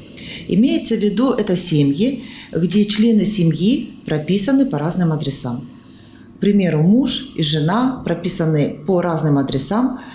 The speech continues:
то по новым правилам мы должны учитывать доходы, э, семьи по одному адресу.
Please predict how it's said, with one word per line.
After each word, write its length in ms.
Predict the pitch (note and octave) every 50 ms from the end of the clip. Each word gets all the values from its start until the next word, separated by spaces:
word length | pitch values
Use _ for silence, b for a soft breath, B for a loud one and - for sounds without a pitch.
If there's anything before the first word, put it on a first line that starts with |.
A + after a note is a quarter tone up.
| B B B B
то 100 | - G3
по 140 | F3+ F#3+ G3
новым 320 | G3+ G#3+ G3 D#3+ D#3 D3+ D3
правилам 560 | D#3 D#3 A3 A3 G#3 A3+ B3 C#4 C4 - -
мы 100 | F#3 F#3
должны 300 | F3 F#3 F3+ F3 F#3+ F3+
учитывать 480 | E3+ E3 - F3+ F3 E3+ D3+ D3+ C#3+ C3+
доходы, 640 | D#3 D3 - - D#3+ D#3+ E3+ F3 A#3 B3+ B3 B B B B B B -
э, 200 | D3+ D#3+ D#3 D3+
семьи 680 | D3+ - - D#3+ D#3 D3 D3 F#3 A3+ C4+ C#4 - - B B B B B -
по 100 | E3 D3+
одному 460 | C#3+ - D3 D3 D3 E3+ G#3+ G#3+ - -
адресу. 500 | D3+ D3 - - C#3+ B2+ - - -